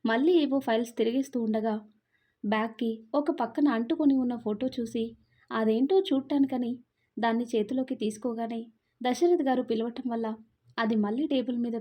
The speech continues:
పెట్టి వెళ్ళాడు. ఫోటో తిరిగేసి ఉండటం వల్ల అది ఎవరి ఫోటో అనేది చూడలేదు రామ. రామ అలా వెళ్ళగానే అన్నయ్యతో మాట్లాడటానికి వచ్చిన భరత్ అక్కడ రామ లేకపోవటంతో తిరిగి వెళ్ళిపోతుండగా టేబుల్ మీద ఉన్న ఫోటో పైన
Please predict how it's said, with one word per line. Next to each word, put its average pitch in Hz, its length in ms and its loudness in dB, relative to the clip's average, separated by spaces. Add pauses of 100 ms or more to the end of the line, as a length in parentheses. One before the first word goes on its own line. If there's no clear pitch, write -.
పెట్టి 302 420 -2 (180)
వెళ్ళాడు. 214 340 0 (640)
ఫోటో 240 220 0
తిరిగేసి 247 460 0
ఉండటం 220 360 -2
వల్ల 220 180 -2 (360)
అది 233 160 -2
ఎవరి 220 320 2
ఫోటో 269 320 -2
అనేది 233 480 -2 (120)
చూడలేదు 247 480 0
రామ. 202 220 0 (680)
రామ 247 300 4
అలా 269 280 4
వెళ్ళగానే 226 640 0 (280)
అన్నయ్యతో 247 400 2
మాట్లాడటానికి 220 680 -2
వచ్చిన 208 320 -4
భరత్ 208 380 -2 (480)
అక్కడ 294 240 2
రామ 233 340 2
లేకపోవటంతో 233 840 -4 (320)
తిరిగి 339 240 4
వెళ్ళిపోతుండగా 240 840 0 (180)
టేబుల్ 254 300 4
మీద 302 180 6
ఉన్న 247 220 2
ఫోటో 247 400 -2
పైన 262 440 0